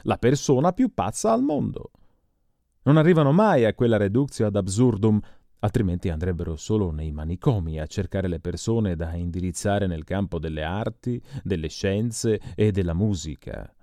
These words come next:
quel genere di cose, vedete. Direbbero, "Beh, è impossibile trovare un musicista nella società, a meno che non andiamo nel manicomio locale." Se andiamo lì, beh, troveremo il più grande musicista del mondo.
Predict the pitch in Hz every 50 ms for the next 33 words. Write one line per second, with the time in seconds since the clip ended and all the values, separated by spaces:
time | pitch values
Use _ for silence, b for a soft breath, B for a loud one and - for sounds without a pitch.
0 | _ _ - - 107 87 78 - - 82 80 73 71 73 73 - - 67 58 -
1 | - - - - - - - - - _ _ _ _ _ _ _ _ _ _ _
2 | _ _ _ _ _ _ _ _ _ _ _ _ _ _ _ _ _ _ _ _
3 | - 127 135 135 131 120 117 113 - - - - - 135 - - 135 147 151 127
4 | - 160 147 - 226 220 175 143 120 110 113 117 139 131 117 113 117 113 107 98
5 | - 147 147 - - 123 120 113 101 - 107 95 101 90 87 78 71 - - -
6 | 95 95 107 131 127 - 110 110 104 90 82 82 85 98 95 90 85 82 78 78
7 | 85 80 - 92 87 87 80 80 - - 80 71 - - - - b b b b
8 | b - - _ _ _ _ _ - - - 185 170 131 107 107 135 139 160 160
9 | 127 113 - - _ - - - - - - - 139 135 117 117 151 156 135 131
10 | 131 120 104 - 131 139 120 101 127 170 185 160 123 135 135 127 131 113 107 95
11 | - 107 107 - - 90 85 85 80 69 65 65 57 53 67